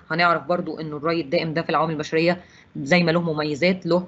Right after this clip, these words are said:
عيوب، يعني آه بنزرع أكتر من مرة، بس برضو في سلبيات للري الدائم. دي كده بس عشان بنوضح الفرق ما بين الري الحوضي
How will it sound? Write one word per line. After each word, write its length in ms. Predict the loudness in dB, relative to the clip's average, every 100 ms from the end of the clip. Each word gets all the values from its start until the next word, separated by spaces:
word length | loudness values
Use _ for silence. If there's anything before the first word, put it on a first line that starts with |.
| -2
عيوب، 240 | 0 0 0
يعني 200 | -2 2
آه 120 | 2
بنزرع 400 | 2 -2 2 2
أكتر 240 | 0 -2
من 80 | -4
مرة، 260 | 0 2 2
بس 240 | -2 -4
برضو 240 | -4 -4 -6
في 260 | -6 -6 -6 -18 _
سلبيات 600 | -2 -2 0 0 0 0
للري 540 | -2 -2 2 2 2 -2 -6
الدائم. 360 | -6 -6 -10 -12 -18 _
دي 100 | -2
كده 180 | 2 4
بس 180 | 4 4
عشان 280 | 0 2 0
بنوضح 520 | 0 0 2 2 2 -6 _ -6
الفرق 380 | -4 2 2 2
ما 80 | -2
بين 320 | 0 0 -2 -8
الري 220 | 0 2
الحوضي 680 | 2 2 2 4 2 0 0